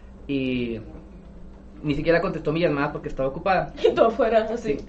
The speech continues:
Speaker 1: estaba,
Speaker 2: con la carita
Speaker 1: estaba fuera de su
Speaker 2: empapada.
Speaker 1: trabajo, o sea, es, es en serio, estuve
Speaker 2: Qué
Speaker 1: a punto
Speaker 2: pedo.
Speaker 1: de ser el ridículo,
Speaker 2: Ajá.
Speaker 1: ajá. Este, esa persona trabaja en, en, ¿cómo lo digo? Ah, se llama, ah,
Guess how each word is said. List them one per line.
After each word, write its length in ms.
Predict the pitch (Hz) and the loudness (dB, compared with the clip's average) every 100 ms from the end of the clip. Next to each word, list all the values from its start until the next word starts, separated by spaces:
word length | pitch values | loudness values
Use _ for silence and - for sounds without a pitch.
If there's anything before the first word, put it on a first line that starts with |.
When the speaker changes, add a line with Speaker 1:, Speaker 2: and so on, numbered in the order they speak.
| - | -10
Speaker 1:
estaba, 240 | - 143 | -2 2
Speaker 2:
con 80 | 226 | 4
la 100 | 220 | 4
carita 300 | 220 208 220 | 2 0 4
Speaker 1:
estaba 180 | 254 277 | 8 10
fuera 160 | 320 | 10
de 60 | 311 | 10
su 40 | |
Speaker 2:
empapada. 260 | 311 285 311 | 10 10 8
Speaker 1:
trabajo, 140 | 311 | 8
o 20 | 254 | 6
sea, 220 | 254 208 - | 6 2 0
es, 160 | 202 196 | 0 2
es 80 | |
en 100 | 262 | 2
serio, 220 | 269 277 208 | 4 4 4
estuve 240 | 196 214 | 6 6
Speaker 2:
Qué 60 | 214 | 6
Speaker 1:
a 20 | |
punto 200 | 247 254 | 6 6
Speaker 2:
pedo. 80 | 285 | 6
Speaker 1:
de 80 | 240 | 6
ser 160 | 220 | 6
el 80 | 247 | 4
ridículo, 360 | 240 220 226 240 | 2 2 4 6
Speaker 2:
Ajá. 100 | 254 | 6
Speaker 1:
ajá. 240 | 160 180 - - - - | 4 0 -4 -14 -18 -12
Este, 300 | - 135 - | -4 -4 -2
esa 180 | 151 - | -2 -4
persona 280 | - - 160 | -4 -4 -2
trabaja 340 | 170 147 156 165 | 2 2 4 4
en, 360 | 160 139 123 - | 2 -2 -4 -8
en, 380 | 131 131 123 123 - - - - | -6 -4 -4 -6 -10 -14 -14 -12
¿cómo 160 | - 143 | -8 -4
lo 120 | 139 | -2
digo? 340 | 135 131 120 - | 0 -2 -4 -8
Ah, 380 | 113 117 110 110 104 - - - - - - - | -12 -10 -10 -10 -12 -14 -16 -20 -20 -20 -18 -12
se 160 | - 131 | -6 -2
llama, 800 | 143 160 180 185 185 185 185 185 - - - 240 - - - - - - - | 0 2 4 4 4 4 2 -2 -8 -18 -16 -16 -16 -18 -16 -16 -16 -18 -8
ah, 1000 | 127 127 123 123 120 117 117 113 110 104 | -4 -2 -2 -4 -4 -6 -6 -6 -6 -8